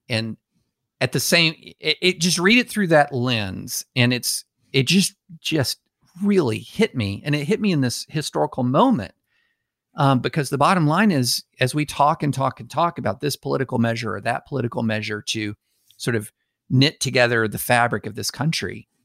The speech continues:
we ultimately cannot save ourselves. We, in our own strength, cannot save this civilization.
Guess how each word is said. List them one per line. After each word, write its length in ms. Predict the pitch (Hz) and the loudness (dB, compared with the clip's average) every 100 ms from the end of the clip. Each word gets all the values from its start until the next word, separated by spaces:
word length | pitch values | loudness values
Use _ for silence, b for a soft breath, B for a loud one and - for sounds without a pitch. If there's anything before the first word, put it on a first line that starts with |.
| _ | _
we 340 | 143 127 170 - _ | -2 0 0 -4 _
ultimately 520 | 139 143 135 127 117 - | -2 0 -2 -2 -6 -10
cannot 800 | - 131 135 123 117 117 90 _ _ - | -10 -6 -2 -2 -2 -2 -4 _ _ -6
save 400 | - 113 107 - | 0 2 0 -4
ourselves. 720 | 107 101 - 104 - - - _ _ _ _ _ _ _ | -4 -2 -4 -4 -6 -10 -12 _ _ _ _ _ _ _
We, 400 | 117 147 170 131 | 2 4 4 2
in 200 | 123 120 | 0 0
our 140 | 113 - | 0 0
own 180 | 135 120 | -2 -2
strength, 440 | - 143 135 - | -2 -4 -4 -8
cannot 460 | - 143 135 127 - | -6 -2 0 -2 -2
save 480 | - 123 127 120 - _ _ _ _ - | -4 -4 -4 -8 -14 _ _ _ _ -2
this 160 | 139 - | 0 2
civilization. 720 | 151 143 135 143 202 - | 0 0 -2 0 0 -2